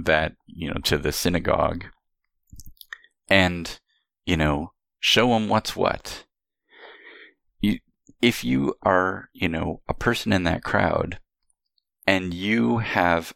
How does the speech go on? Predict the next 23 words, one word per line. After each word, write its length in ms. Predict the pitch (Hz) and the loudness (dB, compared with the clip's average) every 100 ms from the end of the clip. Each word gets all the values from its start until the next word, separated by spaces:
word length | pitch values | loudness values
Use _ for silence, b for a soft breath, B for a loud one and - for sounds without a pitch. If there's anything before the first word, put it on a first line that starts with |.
| - | 0
and 380 | 95 95 92 80 | 0 2 -2 0
other 220 | 98 101 | 0 0
pers-, 320 | - 98 - - 104 | -2 -4 -4 -8 -4
people 260 | - 104 | -2 0
have 140 | 95 82 | 0 0
a 60 | |
reasonable 580 | 78 82 95 107 107 95 | -2 0 0 2 2 2
expectation 720 | 87 - 82 - 87 - 76 | 0 -2 -4 0 0 0 -2
that 140 | 76 80 | -2 0
you 160 | 87 | 2
know 260 | 90 85 85 | 2 2 2
exactly 420 | 90 87 82 - | 0 0 -2 -2
what 180 | 104 113 | -2 0
that 180 | 117 - | 0 -2
means, 480 | - - 82 - - _ _ - | -6 -6 -10 -14 -18 _ _ -2
and 140 | 90 | 0
that 140 | 80 - | 2 2
that 180 | 73 76 | 2 2
is 160 | 73 | -2
a 40 | 95 | -4
call 220 | - 110 | -2 0
to 220 | 127 - | 0 -2
action, 480 | 80 82 - 87 85 | -6 -6 -4 -4 -4